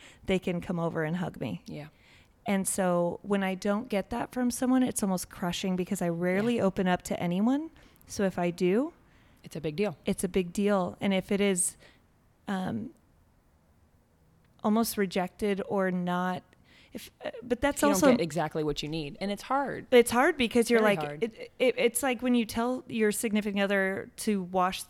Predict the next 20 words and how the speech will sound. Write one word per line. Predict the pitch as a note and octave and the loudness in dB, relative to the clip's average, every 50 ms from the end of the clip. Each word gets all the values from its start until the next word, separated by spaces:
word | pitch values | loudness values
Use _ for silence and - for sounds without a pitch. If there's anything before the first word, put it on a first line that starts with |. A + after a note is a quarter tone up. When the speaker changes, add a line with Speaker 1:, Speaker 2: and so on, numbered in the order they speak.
| _ _ _ | _ _ _
Speaker 1:
the | G#3 G3 | -6 -2
dishes | F#3 G#3 A3+ A3 - F#3 E3 D#3+ E3+ - | -2 -2 -2 0 0 0 0 0 0 -2
or | G3 F#3 F3 | -4 -4 -2
do | E3+ G3+ G#3 G3 | 0 -2 0 0
the, | G3 F#3+ - - | -2 -2 -4 -4
like, | - G#3+ G3+ - | -2 -2 -2 0
and | A3 G#3 | 0 0
then | G3+ G3 | 0 0
they | F#3+ F3+ F3 | 0 -2 -4
do | E3+ G#3+ A#3 C4 C4+ | -4 -4 -2 0 2
it | G#3+ F3 D#3+ F#2+ - - | 2 2 2 0 -4 -4
and | - G3 F#3+ | -4 -4 -2
you're | F#3 F3+ F3+ | -2 -2 -2
like, | F3 E3+ E3 - - | -2 -4 -4 -4 -4
"Well, | F#3 F#3 | -4 -4
you're | F3+ E3+ F3+ | -2 -2 -2
only | F3 F3 F3 E3+ | -2 -2 -4 -4
doing | E3+ E3 D#3+ D#3 D#3+ | -4 -4 -4 -4 -6
that | D3+ - - | -8 -6 -6
because," | F3+ E3+ - - - | -8 -6 -6 -8 -8